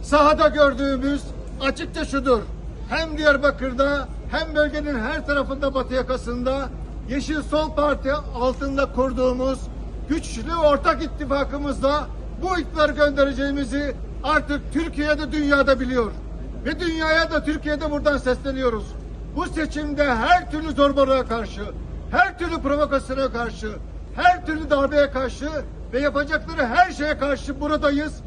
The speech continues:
ve bunları göndereceğiz. Artık güvenlik güçlerine de, başka güçlere de sesleniyorum.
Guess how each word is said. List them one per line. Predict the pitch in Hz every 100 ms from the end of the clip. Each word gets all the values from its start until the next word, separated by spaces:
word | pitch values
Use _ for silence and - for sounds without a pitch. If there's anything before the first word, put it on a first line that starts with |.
| - -
ve | 285 311
bunları | 330 311
göndereceğiz. | 294 269 277 285 294 277 269 240 - - - - -
Artık | 294 330 285 302 -
güvenlik | 285 302 302 339 -
güçlerine | 311 294 294 285 247
de, | 240 185 - - -
başka | 311 302 359
güçlere | 349 330 - 294
de | 311
sesleniyorum. | 285 285 247 277 262 240 214